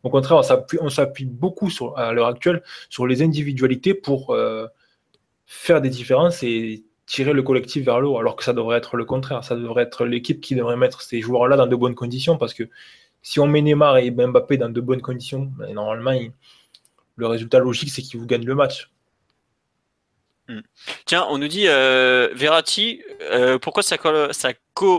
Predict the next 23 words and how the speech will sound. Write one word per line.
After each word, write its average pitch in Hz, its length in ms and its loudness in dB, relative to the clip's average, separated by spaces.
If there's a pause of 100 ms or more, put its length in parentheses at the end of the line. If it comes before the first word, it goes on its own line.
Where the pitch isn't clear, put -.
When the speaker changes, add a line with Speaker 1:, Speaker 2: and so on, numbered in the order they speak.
(1080)
Speaker 2:
cohabitation 156 800 0 (180)
avec, 151 500 2 (120)
euh, 135 220 4
sa - 120 -4
complémentarité 175 600 0
avec 160 200 0
Mbappé 147 280 0
est - 140 -4
inexistante ? 147 720 -6 (800)
Euh, 127 140 0
qu'est-ce - 180 -6
que 240 60 -10
vous 208 80 -6
en 185 60 -2
avez 156 120 -2
pensé ? 139 220 -6
Tiens, 165 140 -4
justement, 147 240 -6
c'est 151 100 -4
un 123 40 -10
truc 170 160 -10
qu'on 123 120 -4
a, 117 320 4